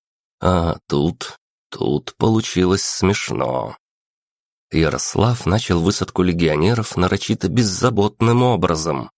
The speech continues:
из-за чего остатки конницы халифа, что после Александрийской битвы отошли сюда,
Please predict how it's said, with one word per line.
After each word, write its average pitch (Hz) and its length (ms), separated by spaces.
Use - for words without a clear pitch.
из-за 80 360
чего 82 300
остатки - 460
конницы 95 520
халифа, 82 640
что - 240
после - 360
Александрийской 95 760
битвы 101 420
отошли 104 300
сюда, 101 440